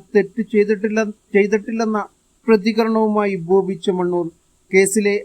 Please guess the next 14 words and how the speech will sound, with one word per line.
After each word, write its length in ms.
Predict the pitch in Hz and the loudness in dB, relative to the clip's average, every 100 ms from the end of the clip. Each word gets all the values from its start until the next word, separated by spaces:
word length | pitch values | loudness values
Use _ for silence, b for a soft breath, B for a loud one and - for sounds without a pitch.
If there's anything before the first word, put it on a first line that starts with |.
| - | -6
അറസ്റ്റ് 640 | 185 190 208 - 233 214 190 | -4 -2 -4 -4 -4 -4 -2
നടപടികൾക്കായി 880 | 190 214 220 240 220 240 233 214 170 | 0 0 0 -2 -2 0 0 -2 -4
പോലീസ് 340 | 202 208 214 | -2 -2 -2
സംഘം 340 | 233 220 208 185 170 | -2 0 -2 -4 -2
ബോബി 340 | 190 208 214 | 0 0 -2
ചെമ്മണ്ണൂരിനെ 800 | 208 220 214 220 220 208 208 202 - _ _ 202 | -4 -4 -2 0 0 0 0 -2 -6 _ _ -4
എറണാകുളം 520 | 202 226 240 226 220 | -2 0 0 -2 -4
സെൻട്രൽ 480 | - 226 220 226 226 - | -2 -2 -2 -2 -4 -2
പോലീസ് 320 | 220 226 233 | 0 0 -2
സ്റ്റേഷനിൽ 580 | - 240 233 240 226 208 - | -2 -4 -2 -2 -2 -4 -4
എത്തിച്ചപ്പോഴായിരുന്നു 1080 | 190 170 220 247 202 220 208 202 190 185 175 175 _ 196 | -4 -4 -6 -4 0 0 2 0 -2 -4 -6 -8 _ -2
അദ്ദേഹത്തിന്റെ 600 | 190 220 214 202 208 202 | 0 2 0 0 0 0
ഇത്തരത്തിലുള്ള 720 | 185 170 190 202 180 202 185 | -2 -4 -2 0 0 -2 -2
പ്രതികരണം. 680 | 190 190 180 185 180 175 | -2 -4 -2 -2 -2 -4